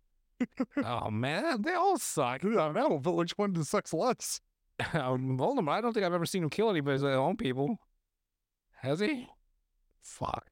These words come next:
Speaker 2: I'd probably go with, uh, I'd probably go with Darth Vader, just because
Speaker 1: Enjoy,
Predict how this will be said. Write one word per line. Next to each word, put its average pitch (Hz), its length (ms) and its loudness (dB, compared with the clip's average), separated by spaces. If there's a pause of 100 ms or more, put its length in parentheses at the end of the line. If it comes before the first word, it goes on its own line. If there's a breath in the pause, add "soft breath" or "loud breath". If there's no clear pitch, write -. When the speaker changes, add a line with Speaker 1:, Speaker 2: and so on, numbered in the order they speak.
(260)
Speaker 2:
I'd 120 80 -4
probably 135 240 4
go 117 100 2
with, 107 260 0
uh, 104 600 2 (340 soft breath)
I'd - 80 -4
probably 240 200 2
go 196 80 2
with 147 160 0
Darth 127 280 2
Vader, 104 360 0 (840)
just 131 380 0
because 139 480 0
Speaker 1:
Enjoy, 135 240 2